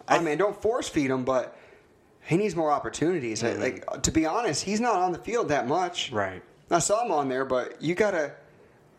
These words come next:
Speaker 1: a man with a contract like that, you gotta feature him. I mean, yes, our wide receivers are doing better. I'm not gonna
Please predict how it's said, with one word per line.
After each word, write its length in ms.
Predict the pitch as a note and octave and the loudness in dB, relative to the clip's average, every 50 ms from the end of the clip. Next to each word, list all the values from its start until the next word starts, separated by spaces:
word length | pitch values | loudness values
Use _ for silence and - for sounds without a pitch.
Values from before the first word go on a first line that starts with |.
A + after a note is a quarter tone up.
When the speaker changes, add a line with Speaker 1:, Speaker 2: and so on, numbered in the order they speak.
| - - | -2 0
Speaker 1:
a 100 | D3 D3 | 2 2
man 280 | D3 D3 D#3 E3+ F#3 | 2 2 2 0 0
with 100 | F#3+ F3+ | 0 -2
a 40 | D#3+ | -4
contract 440 | - D3+ D#3 D#3+ D#3+ - E3+ D#3+ E3 | -2 0 0 0 0 0 -2 0 0
like 160 | D3+ C#3+ - | -2 0 0
that, 240 | - C#3+ D#3+ F3+ E3 | 0 0 0 0 -2
you 80 | E3 | 0
gotta 160 | E3 F#3+ F3 C#3 | 0 0 0 -2
feature 420 | - - E3+ F#3+ F#3+ - - B2 | -4 -6 -6 -4 -4 -4 -2 -2
him. 120 | A2 G#2+ A2 | -2 -2 -2
I 60 | A#2+ | -2
mean, 100 | B2+ C3 C3+ | -2 0 0
yes, 280 | D#3 F#3 F3 - - | 2 2 2 0 0
our 240 | C3 C3 B2+ A#2+ G#2 - | 0 0 0 0 0 0
wide 140 | A#2+ B2+ | 0 0
receivers 360 | C3+ C3 - D3 C#3+ C3+ C3+ A#2+ | 0 0 -2 -2 0 0 -2 -2
are 60 | A2+ | -2
doing 220 | B2+ C3 C3 B2 A2+ | -2 -2 -2 0 0
better. 300 | A#2 A#2 B2 C#3 C#3 C3 | 0 0 0 0 -2 -2
I'm 160 | B2+ A#2+ C#3+ | -2 0 2
not 180 | D#3 C#3 - - | 2 0 0 -2
gonna 140 | A#2 A#2 | -4 -6